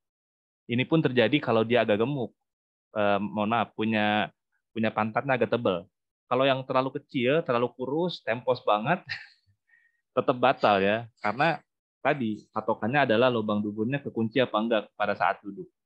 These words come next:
Jadi kalau lagi Jumatan, ya misalnya lagi Jumatan, terus ketiduran, meskipun duduk, kalau dia orang kurus, tetap batal wudhunya, wudhu lagi. Ya, itu empat hal. Yang pertama tadi apa?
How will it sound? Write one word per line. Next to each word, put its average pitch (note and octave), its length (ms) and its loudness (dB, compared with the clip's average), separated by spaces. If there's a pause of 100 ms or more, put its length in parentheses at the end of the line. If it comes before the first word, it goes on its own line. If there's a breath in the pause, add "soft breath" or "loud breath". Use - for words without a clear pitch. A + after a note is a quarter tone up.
(800)
Jadi B2 160 2
kalau B2 160 4
lagi A2 160 0
Jumatan, A#2 560 0 (160)
ya G#2 180 2
misalnya G#2+ 320 0
lagi A2+ 140 -2
Jumatan, G#2+ 480 -4
terus D#3 180 -4
ketiduran, B2+ 640 0 (240)
meskipun C#3 480 -2
duduk, D3+ 460 2 (140)
kalau B2+ 200 2
dia B2 160 2
orang A#2 240 2
kurus, C3+ 360 -4
tetap A2 240 -6
batal G#2+ 400 0
wudhunya, F#2+ 360 -8 (200)
wudhu A#2 200 -2
lagi. F#2 220 -2 (1080)
Ya, F2+ 240 -4
itu A2+ 180 -4
empat A#2+ 300 0
hal. F#2 220 -2 (920)
Yang G2 140 -8
pertama A2+ 300 2
tadi A2 260 2
apa? G2 300 -4